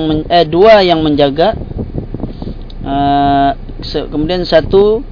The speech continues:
menjaga di sebelah kanan, satu lagi di sebelah, di sebelah kiri. Yang di sebelah kanan menulis kebaikan, yang di sebelah kiri menulis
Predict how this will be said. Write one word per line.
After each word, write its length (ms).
menjaga 340
di 80
sebelah 240
kanan, 400
satu 300
lagi 240
di 80
sebelah, 400
di 80
sebelah 320
kiri. 480
Yang 300
di 100
sebelah 320
kanan 380
menulis 320
kebaikan, 580
yang 220
di 80
sebelah 400
kiri 340
menulis 480